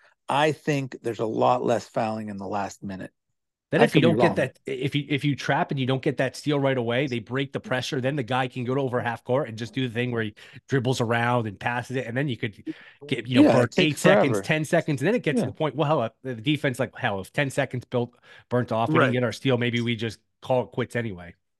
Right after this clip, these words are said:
Speaker 1: Exactly. And so I think that that's, that's been definitely a factor. Um, you know, a-, as far as end of game stuff, you know, I think that's definitely been a factor.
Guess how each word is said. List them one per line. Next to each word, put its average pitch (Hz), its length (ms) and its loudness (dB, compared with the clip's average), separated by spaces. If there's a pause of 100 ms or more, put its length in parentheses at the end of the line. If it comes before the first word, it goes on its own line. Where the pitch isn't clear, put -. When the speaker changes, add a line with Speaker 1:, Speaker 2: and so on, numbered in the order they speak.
(200)
Speaker 1:
Exactly. 117 720 -6
And 127 200 -6
so 135 160 0
I 131 160 2
think 139 280 -4
that 117 140 -4
that's, - 520 -4
that's 123 220 -4
been 117 200 -6
definitely 117 320 -4
a 107 40 -8
factor. 113 600 0 (480)
Um, 113 600 0 (520)
you 127 140 0
know, 110 260 0 (580)
a-, - 400 -4
as - 160 2
far 131 200 4
as 110 80 -4
end 113 180 -2
of 104 140 -2
game 110 260 2
stuff, - 440 -4
you 117 140 -2
know, 104 140 -4 (140)
I - 80 -6
think 110 200 -4
that's 101 200 -2
definitely 107 320 -4
been - 160 -6
a - 40 -12
factor. - 520 -6